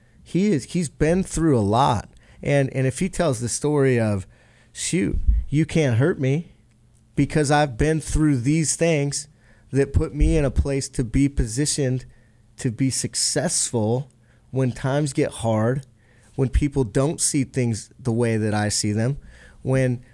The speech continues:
when it's going to be difficult to persist toward, toward that which they believe to be true and just, man, that, that kid could become president one day.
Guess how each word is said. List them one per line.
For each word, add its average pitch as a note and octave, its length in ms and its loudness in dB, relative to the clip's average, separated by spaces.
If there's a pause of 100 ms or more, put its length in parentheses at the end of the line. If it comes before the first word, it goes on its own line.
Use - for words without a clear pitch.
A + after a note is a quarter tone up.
(120)
when B2+ 200 0
it's - 220 -6
going C#3 600 0
to C#3 140 -8
be B2 140 0
difficult A#2+ 680 -2 (380)
to E3 200 2
persist - 1000 0 (460)
toward, B2+ 460 0
toward B2 300 0
that C#3 260 2
which D3 240 -2
they C3+ 120 2
believe B2 480 0
to C3 80 -2
be A2 160 0
true C3+ 420 0
and G2 160 0
just, C3+ 600 0 (540)
man, D3+ 520 2 (720)
that, D3 580 -2
that D#3 240 0
kid C#3+ 240 0
could D3 160 -2
become D#3+ 520 0
president G#3 500 0
one A2 220 0
day. F2+ 260 -4